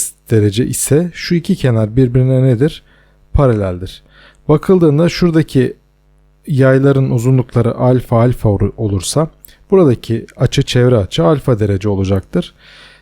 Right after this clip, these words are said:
Eğer bunlar birbirine paralelse burası da alfa derece olmalı.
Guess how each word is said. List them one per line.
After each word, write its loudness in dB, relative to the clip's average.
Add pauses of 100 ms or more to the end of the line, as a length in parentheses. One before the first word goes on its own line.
(160)
Eğer 2 (360)
bunlar 2
birbirine 2
paralelse 0 (540)
burası 0
da 0
alfa 0
derece 2
olmalı. -2